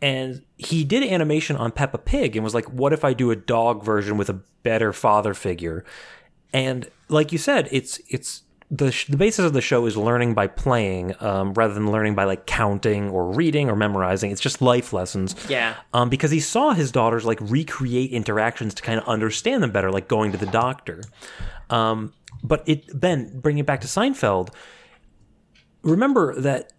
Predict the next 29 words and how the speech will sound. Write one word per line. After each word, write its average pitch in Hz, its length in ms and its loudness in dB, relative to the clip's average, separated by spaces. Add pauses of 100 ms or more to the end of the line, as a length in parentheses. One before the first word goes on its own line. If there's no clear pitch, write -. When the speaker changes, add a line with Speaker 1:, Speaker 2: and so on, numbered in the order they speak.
(240)
Speaker 1:
in 196 240 4
Seinfeld, 135 720 0 (840)
every 151 300 2
season 139 420 2
they 107 120 4
basically 127 800 0 (180)
fired 120 520 2
most 107 280 2
of 107 60 -4
their 110 100 4
writers 101 340 2
and 95 100 -2
brought 95 200 0
new 95 120 0
people 98 300 -2
on 85 300 -6 (260)
Speaker 2:
<laughs> - 280 -8
Speaker 1:
because 151 540 0
the 139 120 2
show 240 360 2
doesn't 170 560 0
work 131 320 0
unless 113 560 0
it 123 140 -2
is 110 100 -4
coming 113 300 -2
from 117 520 -2
an 107 140 -6
autobiographical, 101 1400 0